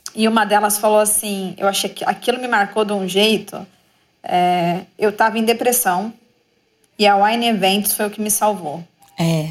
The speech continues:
Speaker 1: Porque ela
Speaker 2: tem
Speaker 1: começou
Speaker 2: também.
Speaker 1: a voltar, a se, ela começou a se sentir bem, empoderada, bonita. Ela começou a vender, fazer uma renda extra e começou a ter de novo contato com as pessoas. Ela começou a ter amizade de novo. Então, ela, é como se ela retomasse a vida dela de volta.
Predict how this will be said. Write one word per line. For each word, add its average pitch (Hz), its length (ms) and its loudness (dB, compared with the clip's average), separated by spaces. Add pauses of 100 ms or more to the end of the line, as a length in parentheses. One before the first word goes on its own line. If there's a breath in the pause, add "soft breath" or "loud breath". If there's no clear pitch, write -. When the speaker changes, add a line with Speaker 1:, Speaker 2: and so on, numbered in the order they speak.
Speaker 1:
Porque 208 220 0
ela 220 100 4
Speaker 2:
tem 214 140 0
Speaker 1:
começou 226 400 0
Speaker 2:
também. 277 120 -2
Speaker 1:
a - 40 -16
voltar, 254 720 0
a 220 100 -2
se, - 260 -4
ela 208 200 2
começou 220 260 -4
a 226 40 0
se - 80 0
sentir 240 280 -6
bem, 208 540 0
empoderada, 202 880 2
bonita. 190 880 -2 (260 soft breath)
Ela 190 100 2
começou 220 300 0
a 240 60 2
vender, 208 580 0
fazer 214 200 0
uma 247 120 2
renda 226 380 2
extra 190 420 0 (240 loud breath)
e 247 80 -4
começou 285 540 0
a 294 80 0
ter 262 240 -2
de 247 120 -4
novo 233 280 2
contato 294 680 -2
com 240 140 0
as 202 160 0
pessoas. 160 840 -6 (460)
Ela 196 160 0
começou 233 380 -2
a - 20 -4
ter 339 140 -2
amizade 240 720 0
de 196 100 -2
novo. 175 280 -4
Então, 214 180 0
ela, 240 160 -2
é 247 60 -2
como 269 220 -6
se - 120 -2
ela 269 80 2
retomasse 285 800 0
a 285 40 0
vida 240 220 2
dela 220 220 2
de 247 80 -2
volta. 180 500 0